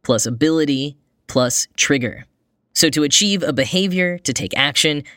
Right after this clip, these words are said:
you must have motivation, ability, and a trigger, or a prompt. Motivation may seem like the toughest one, so we will start there. Deprocrastination suggests really going deep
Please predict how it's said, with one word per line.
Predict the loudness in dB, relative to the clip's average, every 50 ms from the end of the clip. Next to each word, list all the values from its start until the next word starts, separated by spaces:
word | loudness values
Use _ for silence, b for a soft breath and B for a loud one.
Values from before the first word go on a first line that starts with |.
| B
you | B 0 2
must | 2 2 0 0 0
have | -2 -2 0
motivation, | 2 2 2 2 0 0 -2 -2 -2 -2 -2 -4 -4 -4 -8 -10 _ _ _ _ _ _ _ _ -4
ability, | -2 2 2 2 2 2 0 0 0 -2 -4 -6 -10 _ _ _ _ _ _ -2
and | 0 0 2 2 0 0 -2 -4 -2 -2
a | -2 0
trigger, | 0 0 2 2 0 0 0 -4 -8 -10 _ _ _ -12 -8
or | -6 -6
a | -6
prompt. | -6 -4 -2 0 0 0 -2 -8 -10 -10 -10 -10 b b b b b b b b b b b _ _ 0
Motivation | 2 4 4 4 2 0 0 0 2 2 0 0 0 0
may | 0 0 2 2
seem | 0 0 0 0 0 0 0 0
like | 0 0 0 -2 -2
the | -4
toughest | -4 0 0 0 0 0 0 0 0 0
one, | 0 0 0 -2 -2 -2
so | -2 0 0 0 0
we | -2 -2 0 0 0
will | -2 -2
start | -2 0 0 0 0 0
there. | 0 0 0 -2 -2 -6 -12 -16 B B B B B 0
Deprocrastination | 0 0 0 0 2 2 2 2 2 0 -2 0 0 0 0 0 -2 0 2 2
suggests | 2 4 2 2 2 2 2 2 2 0 -4 -4
really | -4 -2 0 0 0 0 0 0 0
going | 0 0 0 0 0 0 0 -2 0
deep | 0 0 0 0 -4